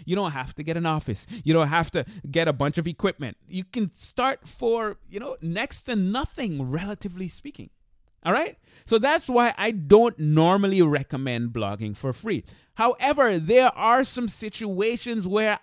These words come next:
I believe that it's a good idea to start a blog without spending any money. Let me give you some of, uh, let me give you some examples. Number one, you don't have any money. You know, that,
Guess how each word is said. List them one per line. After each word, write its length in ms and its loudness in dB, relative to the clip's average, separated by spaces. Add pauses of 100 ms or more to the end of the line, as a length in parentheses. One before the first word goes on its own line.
(120)
I 260 0
believe 560 -6
that 240 -2
it's 320 -6
a 120 0
good 520 2
idea 720 -2 (420)
to 160 -2
start 460 0
a 60 2
blog 540 -4 (460)
without 680 -4
spending 540 -4
any 160 -2
money. 340 -8 (880)
Let 120 -4
me 100 -2
give 180 -4
you 60 -4
some 200 -2
of, 100 -6
uh, 140 -8
let 380 -6
me 120 0
give 140 0
you 60 -4
some 160 -6
examples. 460 -6
Number 180 0
one, 400 0 (640)
you 140 0
don't 340 -2
have 440 -6
any 180 -4
money. 340 -12 (300)
You 100 -2
know, 140 8
that, 420 4